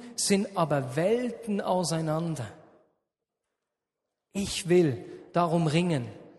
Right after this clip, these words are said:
zu sehen, was Gott getan hat. Und das ist nicht immer einfach. Jeder von uns kennt Zeiten, wo, wo, wo Notsituationen so laut schreien, dass alles andere keinen Raum zu haben scheint.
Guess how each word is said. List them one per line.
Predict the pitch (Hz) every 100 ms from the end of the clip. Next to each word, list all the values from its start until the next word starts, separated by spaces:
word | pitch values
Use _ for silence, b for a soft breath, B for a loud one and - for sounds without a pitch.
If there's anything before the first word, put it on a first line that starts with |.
| -
zu | -
sehen, | 147 147 175 165 123 110 - -
was | 151 139 -
Gott | - 120 - - - _ -
getan | - - 143 151
hat. | 151 - _ _ _ _ B B B
Und |
das | 165
ist | 156
nicht | 202 208
immer | 202 202
einfach. | 180 180 196 147 - - - - - _ _ _ _ _ _ -
Jeder | 160 202
von | 175 185
uns | 180 160
kennt | 160 147 139
Zeiten, | 165 160 180 - 160
wo, | 143 185
wo, | 151 165 180
wo | 147 143
Notsituationen | 143 143 160 190 202 - 180 180 - - 170 151
so | 139 180 202
laut | 165 156 185 220
schreien, | - - 196 185 131 110 - - b b b b
dass | 151 -
alles | 175 196 151
andere | 170 165 156
keinen | 135 151 147
Raum | 127 147 160
zu | - 143
haben | 135 135
scheint. | 127 156 156 - - -